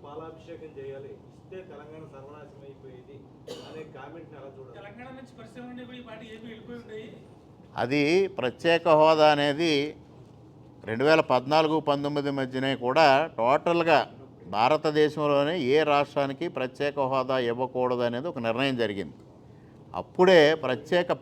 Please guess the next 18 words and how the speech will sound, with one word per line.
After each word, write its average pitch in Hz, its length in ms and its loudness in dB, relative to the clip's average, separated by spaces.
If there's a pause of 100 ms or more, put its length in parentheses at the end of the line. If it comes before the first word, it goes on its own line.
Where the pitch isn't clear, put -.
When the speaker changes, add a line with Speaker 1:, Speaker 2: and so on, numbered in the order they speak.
Speaker 3:
ప్యాకేజ్ 170 500 2
ఇస్తామని 160 420 0
ప్రతిపాదించారు. 143 800 0 (580)
ఆ - 20 8 (100)
రోజు 170 200 4 (100)
చంద్రబాబు 151 460 2
నాయుడు 151 200 2
గారు 143 180 4
కూడా 156 200 2
దాన్ని 151 180 0 (100)
ఆహ్వానించారు. 143 640 2 (1600)
కానీ 165 280 6
అది 156 120 2 (100)
కూడా 185 180 10 (100)
నెరవేరలేదు 151 600 4
ఆ - 20 6 (100)
రోజున్న 143 300 -2 (920)
ఆర్థిక 143 280 2